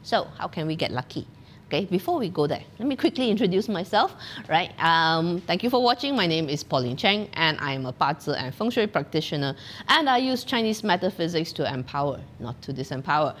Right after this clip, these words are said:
And I'd certainly appreciate if you take a second to subscribe, smash the notification bell, and don't forget to like this video too, okay? Thanks for that. Okay, so, you were Grand Duke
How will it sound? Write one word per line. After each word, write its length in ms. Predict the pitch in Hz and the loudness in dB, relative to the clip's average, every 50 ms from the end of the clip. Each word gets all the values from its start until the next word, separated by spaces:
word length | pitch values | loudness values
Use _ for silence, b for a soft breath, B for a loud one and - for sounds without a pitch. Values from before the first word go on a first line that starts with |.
| B B B B B | B B B B B
And 360 | - 156 165 160 151 151 160 - - | 2 4 6 6 6 4 2 2 0
I'd 180 | 156 180 185 | 0 -2 -2
certainly 680 | - - - - - 226 254 - - 277 269 277 285 277 | -6 -12 -10 -6 -4 -4 -4 -4 -4 -4 -2 -2 -2 -2
appreciate 560 | 233 190 185 - 202 190 202 - 214 190 160 147 | -2 -2 -2 -2 -4 -4 -2 -2 -2 -2 -2 -2
if 160 | 143 151 - | -2 -2 -4
you 80 | 131 | -6
take 220 | 123 - 151 - - | -6 -6 -8 -8 -8
a 80 | 123 | -8
second 400 | - - - 226 220 220 240 240 | -10 -6 -4 -4 -2 -2 -2 -2
to 100 | 240 247 | -2 -4
subscribe, 560 | 226 - 170 - - - - - 185 170 - B B B B B B - | -4 -4 -6 -6 -8 -10 -4 0 0 0 0 B B B B B B -20
smash 520 | - - - - 131 143 151 185 - - | -18 -16 -10 -6 -2 0 0 0 -2 -6
the 100 | - 190 | -6 -4
notification 880 | 180 180 165 160 160 - - 170 165 - 147 - 135 131 - - 151 139 | -2 -2 -2 -4 -6 -8 -8 -8 -6 -8 -4 -2 -2 -2 -2 -4 -8 -8
bell, 220 | 131 127 117 104 - 113 | -6 -8 -8 -8 -8 -8
and 220 | 127 127 127 131 | -6 -4 -4 -2
don't 140 | 143 175 254 | -2 -2 0
forget 260 | - 254 240 277 262 | 0 2 2 2 4
to 80 | 262 254 | 4 2
like 220 | 247 247 233 208 | 2 0 0 0
this 160 | 226 269 240 | -2 -2 0
video 260 | 202 220 226 233 233 | 0 0 2 2 2
too, 180 | 233 - 302 262 196 156 160 | 2 0 0 2 2 2 4
okay? 240 | - 226 - - - - | 4 4 4 2 0 -4
Thanks 220 | - - 190 240 - | -4 -4 -4 -2 -2
for 80 | 240 | 2
that. 200 | 233 214 220 - - B B B B B B B B B B B B - | 2 2 2 2 -2 B B B B B B B B B B B B 0
Okay, 320 | - 254 226 147 107 - B B B B - | 4 4 4 4 2 -2 B B B B -8
so, 300 | - - 294 220 147 - - - - - - - - - - - - - - - - - - - - - - - - | 0 2 2 2 2 0 -8 -16 -20 -20 -20 -20 -20 -20 -20 -20 -20 -20 -20 -20 -20 -20 -20 -20 -20 -20 -20 -12 -4
you 180 | 151 156 156 | -2 -2 -2
were 240 | 151 143 143 127 135 - - - | 0 0 -2 -2 -2 -4 -8 -4
Grand 320 | - 170 165 160 156 151 151 | 0 2 2 2 2 -2 -4
Duke 140 | - 139 | -6 -6